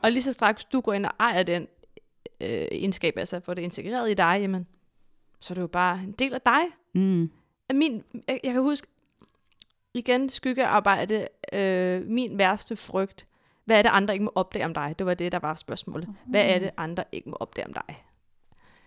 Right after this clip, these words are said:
Speaker 1: Jamen, det er jo, jeg er pisse usikker.
Speaker 2: Ja.
Speaker 1: Altså, jeg sidder her og er powerkvinden, og
Speaker 2: Ja.
Speaker 1: jeg er også rigtig stærk i mange,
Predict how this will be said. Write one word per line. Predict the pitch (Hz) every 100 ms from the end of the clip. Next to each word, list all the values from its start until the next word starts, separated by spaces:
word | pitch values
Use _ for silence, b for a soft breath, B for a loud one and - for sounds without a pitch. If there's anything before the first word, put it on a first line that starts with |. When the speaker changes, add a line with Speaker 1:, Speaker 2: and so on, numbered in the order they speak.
| b b b b b _
Speaker 1:
Jamen, | 165
det | 165
er |
jo, | 151
jeg | 156
er |
pisse | 147 - 190 185
usikker. | 254 320 262 208 - _ _ _ _ _ _ _ _ _ _ _ _
Speaker 2:
Ja. | 170
Speaker 1:
Altså, | 208 196 170 - _ -
jeg | 226
sidder | 285 247
her | 254 247
og | 220 190
er | 180 170
powerkvinden, | 180 202 233 254 208 208 180 185 185
og | - 180 180 233
Speaker 2:
Ja. |
Speaker 1:
jeg | 214
er | 175
også | - 233 - - _ _ -
rigtig | 269 - - 262
stærk | - - 220 240
i |
mange, | 208 156 180 240